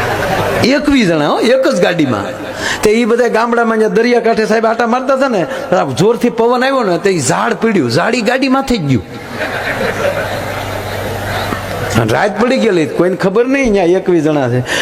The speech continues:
તા તો એક વાગ્યે તો વાવાઝોડે ઝપટ કરી, લગભગ બધાય ઝાડવા, એકે એક ઝાડવું પડી ગયું અમારે અહીંયા. રાતે એક વાગે તો બાપુ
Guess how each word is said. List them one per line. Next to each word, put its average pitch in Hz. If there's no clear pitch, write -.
તા 175
તો 196
એક 214
વાગ્યે 208
તો 208
વાવાઝોડે 202
ઝપટ 190
કરી, 202
લગભગ 170
બધાય 185
ઝાડવા, 180
એકે 254
એક 226
ઝાડવું 185
પડી 160
ગયું 143
અમારે 135
અહીંયા. 120
રાતે 160
એક 160
વાગે 143
તો 127
બાપુ 135